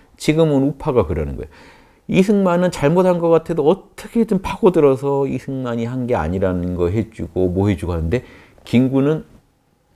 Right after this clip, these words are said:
한마디 걸리면 끝나는 거죠. 뭐, 뭔지 아시겠죠? 빠문화에서 탈출하려면요, 일관성만 있으시면 돼요.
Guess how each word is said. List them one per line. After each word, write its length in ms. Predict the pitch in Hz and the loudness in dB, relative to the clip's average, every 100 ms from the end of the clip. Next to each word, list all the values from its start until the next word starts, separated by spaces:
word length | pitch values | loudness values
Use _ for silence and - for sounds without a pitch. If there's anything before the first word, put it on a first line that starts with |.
| - | -12
한마디 440 | - 190 202 175 | 0 4 4 2
걸리면 460 | - 113 113 120 113 | 0 2 4 4 0
끝나는 380 | 123 120 92 82 | 0 -2 -2 -4
거죠. 220 | - - - _ _ _ _ _ _ _ _ _ _ _ _ _ _ _ - _ _ _ _ _ _ - | -10 -14 -20 _ _ _ _ _ _ _ _ _ _ _ _ _ _ _ -20 _ _ _ _ _ _ 2
뭐, 180 | 117 - | 2 2
뭔지 280 | 117 120 104 | 2 4 2
아시겠죠? 460 | 92 82 - 58 - - | 0 -6 -8 -12 -16 -2
빠문화에서 580 | 156 175 170 165 143 131 | 2 2 0 -2 -2 -2
탈출하려면요, 1000 | - 170 - 160 127 101 92 95 139 90 - | -6 -10 -4 2 4 2 0 -2 -4 -6 -4
일관성만 760 | 101 104 127 131 104 98 85 | -2 2 2 0 -4 -4 -4
있으시면 440 | 73 - 80 67 73 | -6 -8 -12 -12 -14
돼요. 100 | - | -18